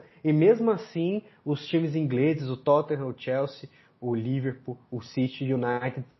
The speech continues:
tão na frente da maior potência da Itália. Isso mostra o poderio do campeonato inglês.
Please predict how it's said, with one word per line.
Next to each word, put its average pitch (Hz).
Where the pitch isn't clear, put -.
tão 139
na 156
frente 127
da 131
maior 127
potência 147
da 147
Itália. 120
Isso 147
mostra 143
o -
poderio 151
do 131
campeonato 160
inglês. 131